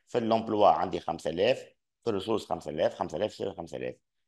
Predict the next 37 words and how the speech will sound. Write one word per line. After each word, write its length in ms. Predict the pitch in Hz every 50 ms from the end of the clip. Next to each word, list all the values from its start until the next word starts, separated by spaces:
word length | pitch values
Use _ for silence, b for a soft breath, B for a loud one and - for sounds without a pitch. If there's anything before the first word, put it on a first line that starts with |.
| _ _ _
ما 100 | 101 107
تسكر 260 | - - 131 - -
اوبيراسيون 520 | 95 92 - 95 87 87 82 - 104 110 123
الا 260 | - 117 110 107 104
ما 160 | 104 107 104
قد، 480 | 101 - - 120 98 80 80 78 71 - _ _ _ _ _ _ _ _ _ _ _ _ -
قد 220 | - 180 135 123
الريسورس 800 | 123 107 101 107 98 - - 117 127 131 143 139 - - - _ -
يلزم 220 | 113 110 107 98
تكون 220 | 92 - 127 123 117
قد 300 | - 117 113 95 92 -
لو-، 320 | 101 101 104 107 - - -
لومبلوا. 460 | 98 98 92 - 90 85 78 71 - - - _ _ _ _ _ -
ما 100 | - 123
تنجم 180 | 165 147 139
تعمل 260 | 113 151 135 123 120
اوبيراسيون، 680 | 110 107 - 117 107 104 - - 98 85 76 64 - 98
مورال 320 | 113 120 120 131 113 98
ديستوار. 580 | 101 104 - - 101 101 90 78 73 71 - - - _ _ _ _ _ _ _ _ _ _ _ -
ما 140 | 92 107 107
تنجم 200 | - 135 131 113
تعمل 200 | 156 139 127 120
اوبيراسيون 540 | 113 - - 123 117 107 - - 147 147
الا 180 | 143 147 143 135
ما 100 | 131 131
ثم 200 | 127 139 135 135
ريسورس. 640 | 131 120 117 107 - 104 90 78 - - - - _ _ _ _ _ - - _ _ _ _ -
ويلزم 420 | 101 113 147 170 151 123 127 131
الريسورس 320 | 127 127 135 139 151 151 117
ذيك 180 | 110 143 160
تكون 280 | 143 135 - 151 160 165
استعملتها 600 | 151 - - - 120 135 143 165 151 160 160 151
حتى 360 | 127 - 120 - - - 139
في 140 | - 131 123
حاجه 280 | - 95 92 87 82 85
في 100 | - 92
لومبلوا. 600 | 104 107 - - 101 95 87 78 - - -